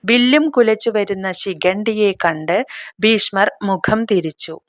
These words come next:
ശിഖണ്ഡിയുടെ പിന്നിൽ മറഞ്ഞിരുന്ന അർജുനൻ ഭീഷ്മരെ അമ്പുകൾ കൊണ്ട് മൂടി. അദ്ദേഹത്തിൻ്റെ ശരീരം മുഴുവൻ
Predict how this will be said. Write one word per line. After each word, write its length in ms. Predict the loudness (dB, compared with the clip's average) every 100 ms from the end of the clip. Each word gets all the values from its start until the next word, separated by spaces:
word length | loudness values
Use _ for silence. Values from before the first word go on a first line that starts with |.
| _ _ _ _ -20 -20 -20 -10
ശിഖണ്ഡിയുടെ 880 | -4 0 0 0 0 2 0 2 2
പിന്നിൽ 520 | 2 2 0 2 0 2
മറഞ്ഞിരുന്ന 840 | 0 2 0 -2 -4 -4 -4 -4 -6 -14 -2
അർജുനൻ 640 | 0 0 -4 -6 -4 -4 -6 -10 _ 0
ഭീഷ്മരെ 720 | 2 2 0 0 0 0 0
അമ്പുകൾ 540 | -2 0 2 4 4 2
കൊണ്ട് 360 | 0 -2 -2
മൂടി. 540 | -4 -4 -4 -4 -8 -10 _ _ _ _ _ -18 -14 -4 2
അദ്ദേഹത്തിൻ്റെ 880 | 2 2 2 4 2 0 -2 0 0
ശരീരം 680 | 2 0 2 -2 -2 -2 -2
മുഴുവൻ 500 | -6 -6 -6 -8